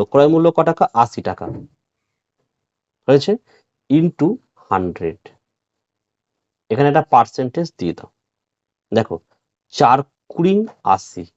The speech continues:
আর চার পঁচিশ একশো, কত উত্তর হলো? দেখো তো, পঁচিশ পার্সেন্ট উত্তর হলো। ওকে, আশা করি এটা বুঝতে পেরেছো। কিন্তু তোমরা এখানে বলতে পারো, "স্যার,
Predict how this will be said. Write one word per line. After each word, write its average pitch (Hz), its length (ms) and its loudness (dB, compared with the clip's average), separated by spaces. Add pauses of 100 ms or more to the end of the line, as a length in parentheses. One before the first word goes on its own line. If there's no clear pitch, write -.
(1300)
আর 95 120 2 (100)
চার 135 260 4
পঁচিশ 147 540 -2 (340)
একশো, - 460 -8 (140)
কত 120 180 2
উত্তর 143 220 0
হলো? 151 180 4
দেখো 147 200 0
তো, 175 120 -6 (500)
পঁচিশ 120 440 -4 (560)
পার্সেন্ট 98 460 -2
উত্তর - 280 -16
হলো। 95 160 -18 (400)
ওকে, 110 180 -6 (500)
আশা 147 200 0
করি 202 160 2
এটা 202 140 2
বুঝতে 147 300 0
পেরেছো। 147 220 0
কিন্তু 185 180 2
তোমরা 190 200 2
এখানে 190 180 2
বলতে 143 360 2
পারো, 143 160 2
"স্যার, 165 180 2